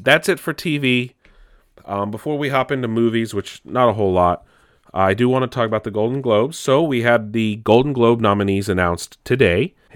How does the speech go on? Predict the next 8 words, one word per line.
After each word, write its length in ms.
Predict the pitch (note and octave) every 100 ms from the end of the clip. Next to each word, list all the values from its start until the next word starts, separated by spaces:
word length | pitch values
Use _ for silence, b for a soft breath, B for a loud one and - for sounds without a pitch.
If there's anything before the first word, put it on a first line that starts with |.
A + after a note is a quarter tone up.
| b
and 640 | G#2+ G#2 G2+ F#2+ F#2 F#2 - _ -
we 260 | G#2+ G#2+
do 420 | G2+ G2 A#2+ C3 C3
finally 880 | - A#2+ A#2+ E3+ C3+ G2+ G2 G2+ - -
have 560 | A2+ G#2 G2 G2 G2 - _ _
an 100 | G2
idea 800 | F#2+ F#2+ F#2 G2 G2 F#2+ F#2+ F#2+ -
of 500 | - F2+ E2+ E2 E2